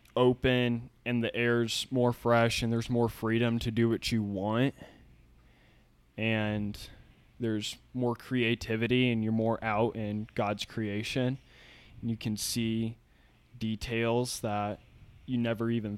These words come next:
thought about. But in the city, like, you have everything you need essentially at your fingertips on your phone. And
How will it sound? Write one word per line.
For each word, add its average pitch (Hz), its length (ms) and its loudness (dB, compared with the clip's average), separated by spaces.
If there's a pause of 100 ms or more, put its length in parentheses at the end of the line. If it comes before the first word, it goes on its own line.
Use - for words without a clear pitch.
(140)
thought 110 260 2
about. 95 380 -8 (920)
But 101 240 0 (460)
in 139 180 2
the 127 100 4
city, 120 680 2 (260)
like, 113 540 -2 (400)
you 131 160 0
have 123 500 4 (220)
everything 117 840 0 (120)
you 113 160 -2
need 113 420 0
essentially 113 480 -2
at 110 200 0
your 123 120 2
fingertips 110 720 -2
on 110 200 0
your 113 140 2
phone. 101 460 -2 (800)
And 101 600 -2